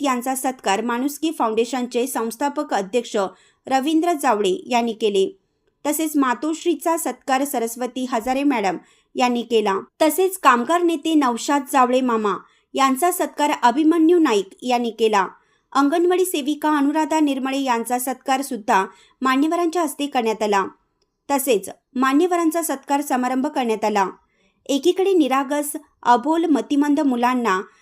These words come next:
आणि दुसरीकडे लहान बालचमू यांना बसण्यासाठी टेबल खुर्ची भेट दिल्यामुळे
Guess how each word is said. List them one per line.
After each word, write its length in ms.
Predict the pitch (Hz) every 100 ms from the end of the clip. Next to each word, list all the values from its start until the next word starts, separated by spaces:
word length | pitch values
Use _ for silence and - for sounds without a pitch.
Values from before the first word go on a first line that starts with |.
| _ -
आणि 200 | 269 311
दुसरीकडे 800 | 247 254 285 349 320 226 269 277
लहान 320 | 262 294 311
बालचमू 560 | 277 240 240 285 262
यांना 340 | 294 262 247 254
बसण्यासाठी 640 | 240 233 269 277 262 277 262
टेबल 280 | 214 247 247
खुर्ची 260 | 247 - 254
भेट 220 | 240 226
दिल्यामुळे 640 | 247 233 233 240 190